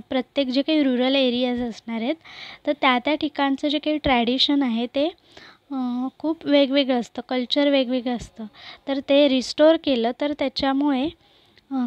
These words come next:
काय होणार आहे, तर, अ, जे काही traditional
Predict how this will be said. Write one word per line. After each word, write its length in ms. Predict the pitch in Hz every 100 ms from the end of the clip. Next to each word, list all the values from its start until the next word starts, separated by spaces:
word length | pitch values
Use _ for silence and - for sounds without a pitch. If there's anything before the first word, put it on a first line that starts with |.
| 220
काय 200 | 277 302
होणार 340 | 302 254 240
आहे, 160 | 247 320 - _ _ _ _ 277
तर, 300 | 277 302 339
अ, 500 | 311 269 262 254 247
जे 220 | 254 269
काही 420 | 262 285 285 311 349 _ _ _ _ _ _ _ _ _ _ - _ _ _ _ _ _ _ - 285
traditional 680 | 285 262 262 262 294 294